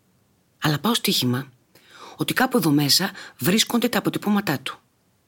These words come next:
Μια σκέψη τρομερά συναρπαστική. Με πήρε τηλέφωνο χτες βράδυ η Ελίζαμπεθ με τα μαντάτα. Δεν θα την περιέγραφα ποτέ ως ταραγμένη, αλλά ειλικρινά δεν απήχε πολύ από την ταραχή.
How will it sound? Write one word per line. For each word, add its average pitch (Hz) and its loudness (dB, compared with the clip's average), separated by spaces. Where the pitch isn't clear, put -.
Μια 151 0
σκέψη 165 -2
τρομερά 131 0
συναρπαστική. - -6
Με 147 2
πήρε 208 2
τηλέφωνο 180 2
χτες 165 -2
βράδυ 160 0
η 147 0
Ελίζαμπεθ 151 0
με 151 2
τα 147 -4
μαντάτα. 147 0
Δεν - -10
θα - -6
την 220 -4
περιέγραφα 135 2
ποτέ - -6
ως 165 -2
ταραγμένη, 110 -4
αλλά 147 2
ειλικρινά 139 0
δεν 254 -8
απήχε 185 0
πολύ 120 -2
από 113 -8
την 123 -6
ταραχή. 101 -6